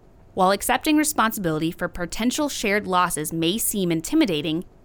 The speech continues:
taking on more financial risk can help drive better care quality and lower healthcare costs, as it gives providers a greater incentive to deliver care in the most efficient, cost-effective manner possible.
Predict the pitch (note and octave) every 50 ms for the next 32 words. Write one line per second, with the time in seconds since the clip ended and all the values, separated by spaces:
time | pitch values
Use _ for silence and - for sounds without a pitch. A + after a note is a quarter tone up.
0 | - - - - - B3+ C#4+ C#4+ E4+ E4+ D#4 - F#3+ F3+ F3 F3+ F3+ F3+ F#3 G3+
1 | A#3 - C4+ C4+ B3 G#3+ G#3 G#3+ - A#3 A#3 G3+ F3 D3+ D3 - - - - -
2 | G3 F#3 - - - G3 G#3+ G#3 G3+ - - A#3 B3 C4 B3 F3 D#3+ E3+ - E3
3 | F3 G#3 A#3 B3+ B3 - - A3+ G#3+ G#3+ - - C4+ C#4+ C#4 G3+ E3 D#3+ D3+ -
4 | - E3+ E3+ E3+ F3+ F#3 F#3 F#3+ F#3+ F#3+ - C4+ C#4+ - - - D#3+ D#3+ - -
5 | C#3+ - - - - - - - - - - - F#3 F3 F#3 F3+ F3+ G#3+ A#3+ B3
6 | - - - D4+ B3 A3 E3 E3 E3 E3+ E3+ - - F3 D#3+ E3+ E3+ F3 F#3 G3+
7 | A3+ A#3 A3+ - - F3 E3 D#3+ E3+ E3 - - E3+ F3 E3 D#3 D#3+ E3+ E3+ G#3+
8 | A3+ A3 - - F3 D#3+ D#3+ - - E3+ E3 D#3+ D#3+ D#3+ D#3 - - D#3 - -
9 | F#3+ - - B3+ B3+ C4+ - - - - G3 F3 F3 - G3 - - E3+ D#3+ -
10 | F3 E3+ F3+ E3+ D#3+ D#3 D3+ D3+ C#3+ - - F#3+ E3+ E3 - - C#3 B2+ A#2+ -
11 | -